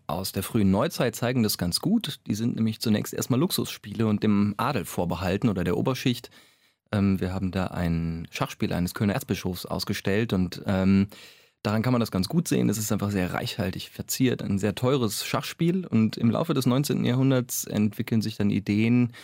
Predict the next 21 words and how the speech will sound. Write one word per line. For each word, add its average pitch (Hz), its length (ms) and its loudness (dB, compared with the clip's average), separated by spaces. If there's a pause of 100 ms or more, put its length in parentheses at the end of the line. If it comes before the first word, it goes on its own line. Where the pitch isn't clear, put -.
(420)
ähm, 113 220 4
dass 110 140 2
Kinder 156 260 2
vielleicht 120 220 0
ganz 117 140 2
besondere 120 420 2
Spiele 87 340 0
brauchen. 117 440 0
Und 107 120 4
es 101 80 -2
entwickeln 110 380 2
sich 107 220 -4
vor 98 120 -4
allen 98 140 2
Dingen 101 160 4
neue 95 240 2
Produktionstechniken, 98 1040 -2
die 95 100 0
die 90 120 -6
Spiele - 300 -6
verbilligen 90 600 0